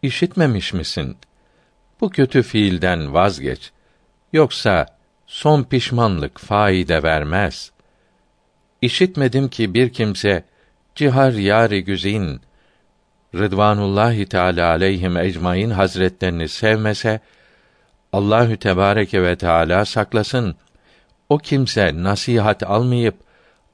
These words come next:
asla ona tembih tesir etmez. Gördü ki insafa gelmedi. Hem meşhurdur. Cuhud imana gelmez. Mülhit kişi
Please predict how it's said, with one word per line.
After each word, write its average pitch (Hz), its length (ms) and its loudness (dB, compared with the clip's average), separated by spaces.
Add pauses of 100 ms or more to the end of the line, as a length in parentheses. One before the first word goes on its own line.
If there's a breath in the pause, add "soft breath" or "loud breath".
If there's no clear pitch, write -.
asla 113 440 2
ona 95 260 2
tembih 107 520 0 (220)
tesir 87 480 -2
etmez. 90 680 -4 (1400)
Gördü 196 340 2
ki 101 280 -2 (580)
insafa 107 560 2
gelmedi. 65 580 -4 (1040)
Hem 160 280 0
meşhurdur. 101 720 -2 (1120)
Cuhud 120 640 0 (380)
imana 107 540 2
gelmez. 73 680 -4 (880)
Mülhit 113 480 0
kişi 120 420 -2